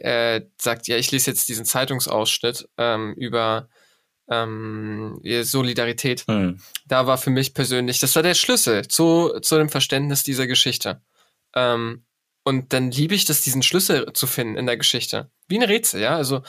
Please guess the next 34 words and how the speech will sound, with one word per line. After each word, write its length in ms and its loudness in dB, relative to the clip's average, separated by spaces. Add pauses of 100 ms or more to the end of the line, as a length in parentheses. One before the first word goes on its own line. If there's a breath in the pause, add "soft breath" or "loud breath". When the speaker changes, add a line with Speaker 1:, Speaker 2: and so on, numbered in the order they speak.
(120)
Speaker 1:
ich 100 -4
habe 140 0
auch 60 -2
früher 180 0
immer 120 0
gerne 200 0
drei 120 -2
Fragezeichen 540 -4
gehört, 180 -4
genau 220 0
aus 240 -2 (220 loud breath)
diesem 160 -2
Grund, 240 0
weil 60 0
man 120 -2
rätselt 380 0
mit, 200 -4
oder 140 -2
auch 100 -6
Krimis. 400 0 (160 loud breath)
Ja 100 -4
gut, 220 -8
ich 80 -6
bin 80 -6
kein 140 -2
großer 220 -4
Krimi-Fan, 480 -2
aber 220 -4
so 100 -6
diese 240 -6
Grundidee, 600 -2 (300 soft breath)
es 160 -6
gibt 220 -6
einen, 300 -4